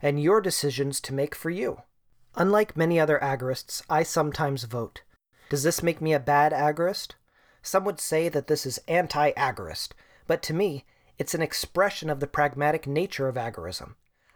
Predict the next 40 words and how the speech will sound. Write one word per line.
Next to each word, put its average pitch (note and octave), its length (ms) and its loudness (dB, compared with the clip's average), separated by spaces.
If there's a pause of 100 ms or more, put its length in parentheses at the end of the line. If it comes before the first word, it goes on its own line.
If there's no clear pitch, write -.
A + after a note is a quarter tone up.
(100)
I F3+ 260 6
own D#3+ 160 4
my D#3+ 160 2
home, C#3+ 400 -2 (300)
but D#3 100 4
unfortunately, D3+ 800 0 (160)
my D#3 160 2
city D3 400 -2
insists - 800 -2
that D3 100 0
I D3+ 140 4
pay D3 260 0
a C#3+ 60 4
property D3+ 480 -2
tax, - 400 -12
which - 240 -4
is C3 120 -2
essentially C#3 640 -2 (400)
a D3 80 -4
feudal D#3+ 440 0
land E3+ 280 2
rent. A2+ 340 -8 (680)
If D#3+ 120 -2
I D#3 140 6
don't - 220 -2
pay, C#3 360 0 (200)
then D3 140 0
the C#3+ 80 0
city D3 260 2
will C#3 120 4
seize F#3 400 -2
my F#3 140 2
home. D#3+ 420 -4 (600)
As C#3+ 160 0
much E3+ 200 0
as G3+ 120 -2
I D#3+ 80 2
hate - 320 -6
paying C#3 300 2
it, G#3+ 120 -4